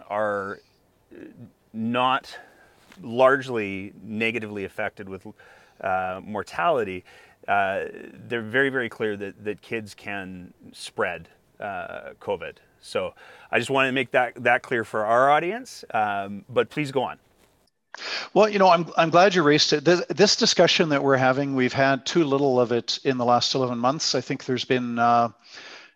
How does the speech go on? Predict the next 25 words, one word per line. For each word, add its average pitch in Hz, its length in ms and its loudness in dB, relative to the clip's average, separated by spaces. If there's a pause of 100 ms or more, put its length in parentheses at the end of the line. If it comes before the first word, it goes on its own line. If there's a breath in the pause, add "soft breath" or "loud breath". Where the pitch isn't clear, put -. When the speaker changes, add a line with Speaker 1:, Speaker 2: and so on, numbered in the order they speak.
Speaker 2:
uh, - 160 -2
the 170 80 2
government's 185 360 4
been, 131 320 0 (320)
uh, - 60 -6 (280)
t-, - 100 -6 (140)
t-, - 160 -6 (240)
from 156 200 0
what 147 140 6
I've 127 180 6
seen 147 280 2
anyway, 117 400 0
they're, 131 260 0
they're 131 120 0
not 135 260 2
producing 127 720 -2 (180)
the 127 80 -8
science 123 800 0 (180)
and 131 160 -4
the 123 80 2
evidence 123 440 0
on 131 160 -4
which 131 200 -4
they 123 120 -2
rely. 120 340 2